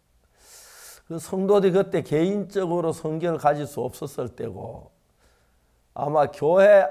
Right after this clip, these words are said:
안에도 성경 없는 서-, 교회가 많았을 겁니다. 근데 이제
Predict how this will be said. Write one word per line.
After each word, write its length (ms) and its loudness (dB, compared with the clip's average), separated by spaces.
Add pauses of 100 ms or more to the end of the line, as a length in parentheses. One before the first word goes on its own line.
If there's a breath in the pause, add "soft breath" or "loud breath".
안에도 360 4
성경 400 -4
없는 240 -4
서-, 160 -12
교회가 420 -4
많았을 600 -4
겁니다. 680 -18 (540)
근데 260 -8
이제 380 -8